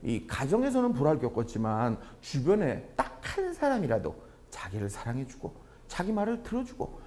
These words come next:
자기와 말이 통하는 그런 사람이 있었던 겁니다.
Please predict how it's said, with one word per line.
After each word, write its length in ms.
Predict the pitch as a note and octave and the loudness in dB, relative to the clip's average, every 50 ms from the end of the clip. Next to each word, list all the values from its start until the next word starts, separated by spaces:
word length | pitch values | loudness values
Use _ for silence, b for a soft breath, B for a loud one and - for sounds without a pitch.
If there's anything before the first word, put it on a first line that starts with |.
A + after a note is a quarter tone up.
| B B B | B B B
자기와 320 | - - A3 G#3+ C4+ D4 | -6 -6 -4 0 2 2
말이 380 | D4+ A#3+ G3 - - G#3+ C4 B3 | 2 2 0 0 -2 -2 -2 -2
통하는 360 | - - - A#3+ A#3 F#3+ B2 - B B B B B B | -6 -6 -2 0 0 0 0 -2 B B B B B B
그런 400 | B - - A2 A2+ A2+ C3 F#3 | B -6 -4 0 2 2 2 2
사람이 420 | G#3 - G3 D#3+ C3 B2 D#3 G#3 - - - - - | 0 0 -2 0 0 0 -2 -4 -6 -8 -14 -14 -12
있었던 360 | - - - - - A2+ A2+ | -10 -10 -10 -8 -6 -4 -4
겁니다. 400 | A2+ - A#2 - - - - - | -4 -4 -6 -8 -10 -12 -12 -12